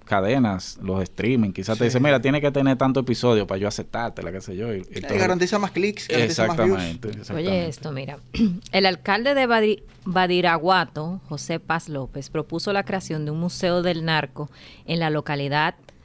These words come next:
Speaker 3: de Sinaloa con la finalidad de atraer el turismo local y extranjero, tal como sucede con la Capilla de Jesús Malverde en Culiacán.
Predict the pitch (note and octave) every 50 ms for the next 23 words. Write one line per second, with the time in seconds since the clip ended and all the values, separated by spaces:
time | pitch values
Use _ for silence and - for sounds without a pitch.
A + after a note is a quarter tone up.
0 | - - - - - - - - E3+ F3+ F3+ - F#3 F3+ F#3 G3 G3+ F#3 E3 D3+
1 | D3+ D3+ D3+ - F3+ E3+ E3 F3 - - G3 F#3+ G3+ G#3 A#3 A#3 G3+ G3 G3 E3+
2 | F3 E3+ D#3+ - - D3+ D3+ D3+ E3+ F3+ - G#3 F#3 G3 F#3+ - G3+ G3+ G3 G#3
3 | G#3 - F#3+ F#3 F#3+ F#3+ F#3+ - - G#3 G#3+ G#3+ G3 G#3 F3+ E3 D#3 D3+ D#3+ D#3+
4 | D#3+ - D3 C#3 D3 - F3 F3 F3+ F#3 - A#3 G#3+ - G#3 F#3+ F3 E3+ F3+ F3
5 | - F#3 E3 D3+ D3+ - D3 - - D#3 C#3+ D#3 D#3 D3+ D3+ F3 E3+ - G3+ -
6 | - G3 G3 G3+ F#3+ G3+ F#3 F3+ E3 E3+ F#3 - - E3 D#3 - D3+ C3+ C3+ C3
7 | B2+ - C3+ D3 G3+ F3